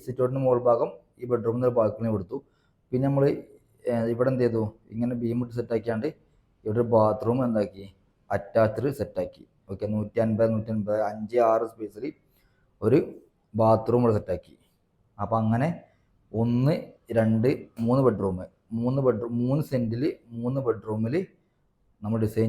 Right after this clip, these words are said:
ചെയ്തൊരു വീടിൻ്റെ പ്ലാനാണ് നമ്മളിപ്പോൾ പരിചയപ്പെട്ടത്. ഓക്കെ, താഴെ ഈ ഗ്രൗണ്ട് ഫ്ലോർ എഴുന്നൂറ്റി അമ്പത് സ്ക്വയർ ഫീറ്റും ഫസ്റ്റ് ഫ്ലോർ അഞ്ഞൂറ്റി തൊണ്ണൂറ് സ്ക്വയർ ഫീറ്റും ടോട്ടൽ ആയിരത്തി മുന്നൂറ്റി നാൽപത്തെട്ട് സ്ക്വയർ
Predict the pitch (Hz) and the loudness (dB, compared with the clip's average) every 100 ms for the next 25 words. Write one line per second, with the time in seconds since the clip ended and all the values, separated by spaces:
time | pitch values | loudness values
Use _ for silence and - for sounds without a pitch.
0 | 110 110 107 101 101 101 135 - _ _ | 2 2 0 -2 -4 -2 -4 -4 _ _
1 | _ 98 98 101 113 104 101 101 101 98 | _ -4 -2 0 0 0 0 -2 -6 -8
2 | 95 101 101 92 90 123 117 98 95 117 | -8 -6 -10 -10 -12 -12 -12 -20 -6 -6
3 | 120 - 104 101 107 - - 101 98 104 | -6 -6 -4 -2 -4 -6 -8 -8 -6 -4
4 | 104 - 113 117 107 107 110 104 107 113 | -6 -4 -2 0 -2 -4 -6 -10 -12 -10
5 | 113 107 101 113 160 _ _ _ _ _ | -8 -8 -10 -14 -18 _ _ _ _ _
6 | _ - 101 - 113 113 123 - 101 110 | _ -2 -2 0 4 4 4 0 -4 0
7 | 110 113 113 117 117 110 98 87 - 82 | 0 0 -2 -4 -2 0 -2 -4 -16 -20
8 | _ _ 104 107 104 120 - 110 107 110 | _ _ 2 2 4 0 0 -2 0 0
9 | 107 117 117 120 120 113 117 113 110 | 0 -2 0 0 0 0 -4 -6 -8